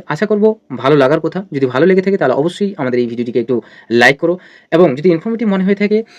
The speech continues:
প্রচুর, প্রচুর পরিমাণে কিন্তু নিজের, নিজের ফ্রেন্ড সার্কেলের কাছে সার্কুলেট করে দিও, এবং যদি আমাদের চ্যানেল নতুন হয়ে থাকে তাহলে অবশ্যই চ্যানেলটিকে সাবস্ক্রাইব করো এই ধরনের নিত্য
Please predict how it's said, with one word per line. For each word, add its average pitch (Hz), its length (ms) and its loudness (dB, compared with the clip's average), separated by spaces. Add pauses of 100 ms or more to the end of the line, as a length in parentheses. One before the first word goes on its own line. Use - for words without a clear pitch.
(280)
প্রচুর, 214 320 0
প্রচুর 160 280 -2
পরিমাণে 160 260 2
কিন্তু 165 200 -2
নিজের, 151 120 0
নিজের 139 220 -4
ফ্রেন্ড 139 160 -2
সার্কেলের 139 320 -2
কাছে 127 180 -2
সার্কুলেট 113 340 -6
করে 131 140 2
দিও, 165 100 4 (400)
এবং 165 160 2 (160)
যদি 131 140 2
আমাদের 123 180 2
চ্যানেল 120 280 -4
নতুন 196 200 -6
হয়ে 196 120 0
থাকে 190 140 -2
তাহলে 151 200 -2
অবশ্যই 185 220 -4
চ্যানেলটিকে 117 300 -2 (260)
সাবস্ক্রাইব 175 380 0
করো 185 100 2 (360)
এই 185 140 4
ধরনের 190 300 0 (240)
নিত্য 151 160 -10